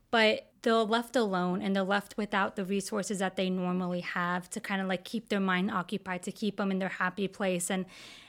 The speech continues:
and it's, I think, even though we're collectively going through this, it's so easy to feel alone.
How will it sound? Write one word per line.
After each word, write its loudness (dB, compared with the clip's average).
and 4
it's, 0
I 2
think, 4
even 6
though 6
we're 2
collectively 0
going 0
through -4
this, 0
it's -8
so 0
easy -2
to -6
feel -2
alone. -4